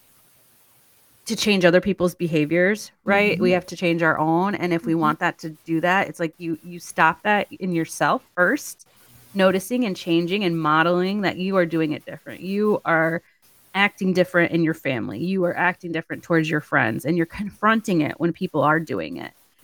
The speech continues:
Speaker 1: So if
Speaker 2: Mm-hmm.
Speaker 1: you, if you do hear your kids say something degrading about somebody else, or like, "Oh, they might not have mer-,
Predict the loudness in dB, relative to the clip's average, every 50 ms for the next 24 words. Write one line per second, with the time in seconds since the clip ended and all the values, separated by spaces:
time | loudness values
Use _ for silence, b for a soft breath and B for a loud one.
0 | 6 6 6 8 6 6 6 6 4 0 0 0 -2 -2 -4 _ -8 -6 -4 -2
1 | -2 -2 2 4 4 6 6 6 4 2 0 0 2 2 2 2 2 0 0 -2
2 | 0 2 2 2 2 0 0 0 0 0 0 -2 -4 -4 -4 -4 -2 0 2 2
3 | 0 0 -2 -6 -10 _ _ -6 -4 -2 -2 0 4 4 6 6 6 6 4 4
4 | 2 2 0 2 4 4 4 4 2 0 0 2 2 4 4 4 4 4 2 2
5 | 0 -2 -4 -6 -8 -8 _ 0 2 4 6 6 4 4 4 2 2 2 0 0
6 | 0 0 -2 -2 -4 -8 -6 -4 -2 0 2 2 4 2 2 2 2 0 0 -2
7 | -2 -4 -4 -4 -2 -2 -2 -2 -2